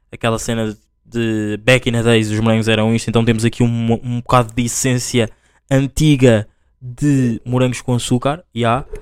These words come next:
Ahm, então vamos trazê-lo de novo, yeah.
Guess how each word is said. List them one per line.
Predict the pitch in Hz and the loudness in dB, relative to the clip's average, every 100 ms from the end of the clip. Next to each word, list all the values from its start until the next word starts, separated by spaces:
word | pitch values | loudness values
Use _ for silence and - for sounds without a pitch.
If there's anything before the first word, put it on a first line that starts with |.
| - - _ - | -16 -18 _ 0
Ahm, | 131 131 131 131 131 131 131 127 127 127 123 123 127 - - | 4 6 6 6 6 4 2 -4 -8 -6 -8 -8 -10 -14 -10
então | 123 127 131 131 | 0 2 2 -2
vamos | - 120 127 127 127 - - | -8 -4 -2 -2 -6 -8 -6
trazê-lo | - 123 117 120 113 | -4 -4 0 0 0
de | 117 | -4
novo, | 110 98 - | -4 -6 -8
yeah. | 98 | -10